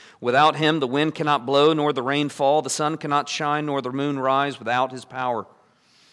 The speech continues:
Neither could plants grow, nor babies be conceived without his provision. Line by line, I expanded the contrast between the petty, cynical spirits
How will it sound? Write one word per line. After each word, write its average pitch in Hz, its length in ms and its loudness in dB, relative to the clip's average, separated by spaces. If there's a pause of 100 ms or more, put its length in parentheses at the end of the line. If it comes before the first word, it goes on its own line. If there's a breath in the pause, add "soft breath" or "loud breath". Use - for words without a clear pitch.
(1120 soft breath)
Neither 135 200 -2
could 143 180 -4
plants 160 320 2
grow, 151 260 6
nor 135 180 2
babies 139 340 -2
be 143 140 -4
conceived 135 480 -4
without 120 260 0
his 123 140 -8
provision. 117 460 -6 (300 loud breath)
Line 175 380 6
by 196 200 8
line, 180 380 6
I 127 120 4
expanded 170 560 -2
the 147 60 -2
contrast 160 600 2
between 139 300 -6
the 123 80 -4
petty, 180 400 0
cynical 190 480 -2
spirits - 760 -4